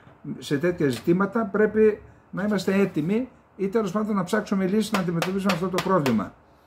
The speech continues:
Διότι αν δεν το κάνουμε τώρα, θα είναι όπως τις φωτιές. Θα κοιτάμε τις φωτιές να καίνε και να λέμε, να φτάσουμε στο σημείο να λέμε, «Α, θα σας πάρω, ε, Καναντέρ». Δεν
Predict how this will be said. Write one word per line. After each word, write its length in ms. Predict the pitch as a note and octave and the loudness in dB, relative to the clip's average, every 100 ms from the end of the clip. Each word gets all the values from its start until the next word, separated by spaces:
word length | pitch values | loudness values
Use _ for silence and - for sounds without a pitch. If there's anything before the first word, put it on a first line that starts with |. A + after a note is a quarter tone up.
| _ _ | _ _
Διότι 640 | - A#2+ C3+ C#3+ D3+ D3 D#3+ | -16 0 2 4 2 0 -2
αν 120 | F#3 | 0
δεν 140 | G3+ | 0
το 100 | G#3+ | -2
κάνουμε 460 | - G#3 G3 E3+ C#3+ | 0 0 2 2 -2
τώρα, 640 | - D#3 C#3 E3 C4+ - _ _ _ _ | 2 4 4 2 -2 -8 _ _ _ _
θα 180 | - | -6
είναι 200 | E3 A3 | 0 2
όπως 280 | A3+ A3 G#3 | 2 -2 -4
τις 140 | A3 - | -6 -6
φωτιές. 680 | G3+ - A#3 D3+ - - - _ _ _ | -8 -2 2 2 0 -12 -20 _ _ _
Θα 120 | E3 | -8
κοιτάμε 400 | E3+ F#3 A3+ A3 | -6 -2 0 -2
τις 100 | E3+ | -4
φωτιές 360 | F3+ A3 G#3 | -6 -2 -2
να 120 | F#3 D3 | -2 -2
καίνε 480 | F3 F#3+ A#3 C#4+ - - _ | 0 4 4 2 -4 -20 _
και 120 | - | -8
να 140 | F3+ E3+ | -2 0
λέμε, 440 | G#3 A3 A#3 B3+ - - _ | 2 4 2 0 -10 -20 _
να 220 | - D#3+ C#3+ | -8 -4 -4
φτάσουμε 460 | C3+ G#3+ A3+ A3+ | -4 -4 0 0
στο 120 | F3+ | 0
σημείο 220 | E3+ G3+ A#3+ | 0 2 4
να 140 | F#3 | 4
λέμε, 240 | G3+ A3+ | 4 2
«Α, 280 | A3 A#3 A#3 | 4 4 4
θα 120 | A3+ | 2
σας 200 | G3 F#3+ | -2 -2
πάρω, 320 | A3 A3+ A3+ G#3 G3+ G3+ G3 | -2 2 0 0 -2 -2 -2
ε, 40 | |
Καναντέρ». 480 | F#3 F#3+ F#3+ G3 | -2 0 2 2
Δεν 100 | D#3+ | 0